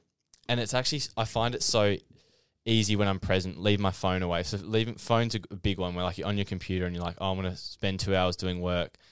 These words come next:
For me, like, low screen time's a big one. Like, for me, if I'm off my phone, I'm really, I end up being really present and I get so much done. So I think that's a small change I've realized is, like, if I'm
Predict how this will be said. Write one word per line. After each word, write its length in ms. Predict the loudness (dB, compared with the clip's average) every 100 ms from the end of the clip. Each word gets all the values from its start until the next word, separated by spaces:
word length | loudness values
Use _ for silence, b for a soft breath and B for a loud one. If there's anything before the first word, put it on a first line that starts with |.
| b b b
For 140 | -2
me, 200 | 4 4
like, 280 | 6 4 0
low 220 | 2 4 6
screen 400 | 4 0 0 0
time's 320 | 0 -2 -4
a 40 |
big 200 | -4 -2
one. 160 | 0 0
Like, 240 | -2 -4
for 100 | -6
me, 280 | -2 -2 -2
if 140 | -6
I'm 140 | -4 -2
off 180 | -2 -2
my 100 | -6
phone, 280 | -4 -4
I'm 120 | -4 -4
really, 180 | -6
I 180 | -4 -4
end 140 | -2 -2
up 100 | -2
being 180 | -4
really 220 | -2 -4 -6
present 460 | -6 -6 -6 -8
and 120 | -6
I 60 | -4
get 200 | -2 -2
so 160 | -2 -2
much 200 | -4 -6
done. 300 | -4 -4 -8 b b b b b b
So 120 | -2
I 40 |
think 180 | 0 0
that's 160 | 0 -2
a 60 |
small 280 | -4 -2 -4
change 300 | -2 -4 -2
I've 160 | -4 -4
realized 320 | -4 -2 -2
is, 140 | -2 -4
like, 140 | -4
if 120 | -4
I'm 240 | -6 -6